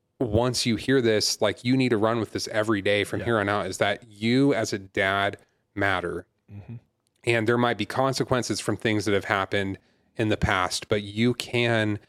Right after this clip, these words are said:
Speaker 1: take a small step today and a bigger step tomorrow and a bigger step the next day towards being a good dad.
Speaker 2: Yeah.
Speaker 1: So let's talk about
Speaker 2: I got a
Speaker 1: what
Speaker 2: story. Give me a story.
Speaker 1: Okay.
Speaker 2: I got a story real quick.
Speaker 1: Yeah.
Speaker 2: So I was able to have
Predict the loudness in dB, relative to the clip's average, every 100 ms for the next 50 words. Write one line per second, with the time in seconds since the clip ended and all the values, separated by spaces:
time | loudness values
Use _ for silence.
0 | _ _ -6 0 0 -2 -10 _ -4 -2
1 | 0 0 0 0 0 -2 0 2 2 0
2 | -2 _ -2 -2 -2 -4 -2 2 0 2
3 | -2 -2 0 0 0 0 0 2 2 -2
4 | 0 -2 -2 -2 -2 0 0 0 0 -2
5 | -2 -2 -4 -6 -14 _ _ _ _ _
6 | _ _ _ _ -4 0 0 2 0 0
7 | -6 -12 _ -20 -10 -6 -4 0 2 4
8 | 2 0 -6 _ _ -2 0 2 0 2
9 | 2 2 0 -4 _ _ _ _ _ _
10 | _ _ _ -4 2 4 2 2 2 2
11 | 0 0 2 2 2 2 2 0 0 2
12 | 2 2 2 4 0 -2 -4 _ 2 2
13 | -2 -12 -20 _ 0 2 2 2 2 2
14 | 4 2 4 4 2 0 -4